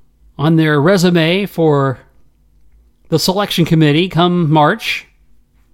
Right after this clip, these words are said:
And yes, you know, I'm not a big Jim Boeheim fan. I think he's got, you know,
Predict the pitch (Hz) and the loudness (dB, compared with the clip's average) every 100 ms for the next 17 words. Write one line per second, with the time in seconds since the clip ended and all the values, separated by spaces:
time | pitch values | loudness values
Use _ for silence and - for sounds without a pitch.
0 | _ _ _ _ _ _ _ - - _ | _ _ _ _ _ _ _ -20 -20 _
1 | _ _ _ _ _ _ _ _ - _ | _ _ _ _ _ _ _ _ -20 _
2 | _ _ _ _ _ _ _ _ _ _ | _ _ _ _ _ _ _ _ _ _
3 | _ - 147 139 170 - 170 175 175 160 | _ -8 -2 0 0 0 0 2 2 2
4 | 170 160 170 165 143 165 151 135 143 127 | 0 0 0 -2 0 2 2 0 0 0
5 | 120 120 - 127 113 131 139 _ _ _ | -2 -2 -4 -4 -4 -6 -8 _ _ _
6 | _ _ _ _ _ _ _ _ _ _ | _ _ _ _ _ _ _ _ _ _
7 | _ - _ _ _ _ _ _ _ _ | _ -20 _ _ _ _ _ _ _ _
8 | _ _ _ _ - 135 147 143 131 147 | _ _ _ _ -18 -10 -8 -8 -2 -2
9 | 147 170 127 113 - - | 0 0 0 -2 -8 -18